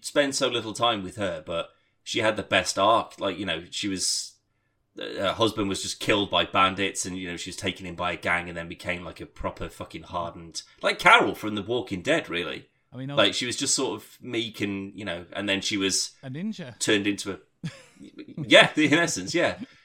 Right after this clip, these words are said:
Speaker 1: Like, just became a proper cold, stony motherfucker. So, like, playing as her, like, starting her own gang or, like, something like that, I'd, I'd like to see that as a continuation of the Red Dead two story.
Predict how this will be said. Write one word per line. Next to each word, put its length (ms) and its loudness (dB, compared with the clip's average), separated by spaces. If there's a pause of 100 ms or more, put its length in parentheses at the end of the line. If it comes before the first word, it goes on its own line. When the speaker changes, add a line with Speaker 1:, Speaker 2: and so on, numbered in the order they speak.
(180)
Speaker 1:
Like, 160 4
just 160 -4
became 300 0
a 40 -4
proper 320 -4
cold, 440 -2
stony 960 -2
motherfucker. 600 -6 (760)
So, 240 0
like, 380 0 (1000)
playing 240 2
as 140 -4
her, 260 4
like, 240 0
starting 360 -2
her 100 -2
own 160 0
gang 360 -10
or, 220 -10
like, 260 -12
something 220 -12
like 140 -10
that, 200 -2
I'd, 160 0
I'd 200 -2
like 180 0
to 60 -10
see 160 -8
that 220 -2
as 120 -4
a 100 -10
continuation 720 -10
of 60 -14
the 60 -14
Red 260 -10
Dead 240 -10
two 220 -8
story. 460 -14